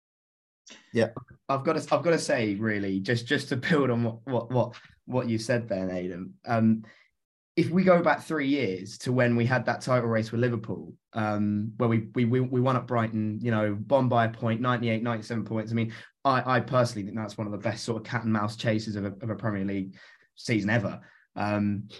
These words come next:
Speaker 2: we love being the hunter. In, I, I, I, I look at us and you see us when we go on these ten, fifteen game running, running w-, winning streaks that we've seen us do multiple times. The positions we've been in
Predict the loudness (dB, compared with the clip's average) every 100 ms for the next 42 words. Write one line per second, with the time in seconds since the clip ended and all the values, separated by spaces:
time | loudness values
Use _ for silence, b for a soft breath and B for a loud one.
0 | -10 2 4 4 6 4 4 -4 -20 _
1 | 0 0 0 -2 -2 -2 -4 -8 -10 -2
2 | 0 0 0 0 4 4 4 4 2 4
3 | 4 4 4 2 -2 -4 -4 0 2 2
4 | 0 -2 2 4 4 2 2 4 4 2
5 | 2 0 -2 -6 -14 -8 -2 0 0 -4
6 | -6 -4 -2 2 2 4 4 2 0 -4
7 | -4 0 2 0 0 -2 0 0 0 -2
8 | -6 -10 -12 -12 -6 0 0 2 2 4
9 | 4 2 0 0 0 0 0 0 0 -4
10 | -4 2 2 0 -10 -14 -14 B B B
11 | -6 -4 -2 0 2 4 2 4 2 4
12 | 2 2 0 -6 -6